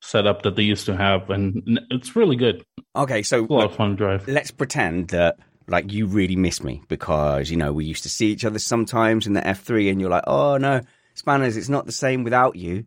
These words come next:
Speaker 2: So you're convincing me to come over there. Is,
Speaker 1: Yeah.
Speaker 2: is the driving standards then, is it actually better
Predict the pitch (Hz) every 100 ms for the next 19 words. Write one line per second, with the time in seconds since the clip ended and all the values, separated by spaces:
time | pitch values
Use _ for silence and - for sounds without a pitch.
0 | _ - 117 117 117 123 120 113 110 98
1 | - 104 101 85 76 85 - - _ -
2 | 151 156 147 107 90 131 120 139 139 127
3 | 123 120 110 101 82 76 73 82 - _
4 | _ _ - 135 127 - 123 139 143 -
5 | 127 123 135 196 - 67 76